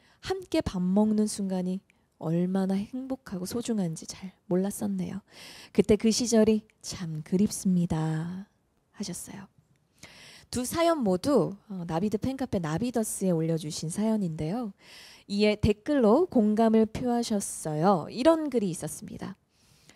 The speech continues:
"부모님의 울타리가 얼마나 소중한지 돌아가시고 나니 그 소중함을 절실히 느끼게 되네요.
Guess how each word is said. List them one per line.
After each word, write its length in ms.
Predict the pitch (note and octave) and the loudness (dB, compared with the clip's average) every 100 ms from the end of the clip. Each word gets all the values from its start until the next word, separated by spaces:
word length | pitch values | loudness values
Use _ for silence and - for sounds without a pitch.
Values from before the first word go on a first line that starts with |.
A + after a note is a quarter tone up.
| _ _ _ _ - | _ _ _ _ 0
"부모님의 560 | A#3+ C4+ C#4 C#4 B3+ | 4 6 4 4 4
울타리가 580 | A#3 G3 - A#3 G#3+ G#3+ - | 4 2 0 -4 -2 -4 -2
얼마나 420 | F3 F#3+ G#3+ A#3 | 0 2 4 4
소중한지 920 | B3 C4 C4 A#3 F#3 D#3+ D#3+ D#3 F3 - _ - - | 2 0 0 0 0 -2 -4 -4 -4 -8 _ -18 -2
돌아가시고 600 | F#3+ G3+ G3 F#3+ F3+ F3 | 2 2 2 0 -2 -2
나니 360 | D#3+ E3+ D4 - | -2 0 -2 -4
그 180 | G#3 G#3 | -4 -2
소중함을 680 | - D#4+ D#4 C#4 A#3+ A#3+ A#3+ - | -2 -2 -2 0 2 0 0 -10
절실히 560 | - E3+ D#3+ E3 D3+ | -4 -2 -2 -4 -4
느끼게 340 | D#3 E3+ G#3 G#3 | -2 -2 -2 0
되네요. 460 | G3 E3+ D3+ D#3+ | 2 2 0 -2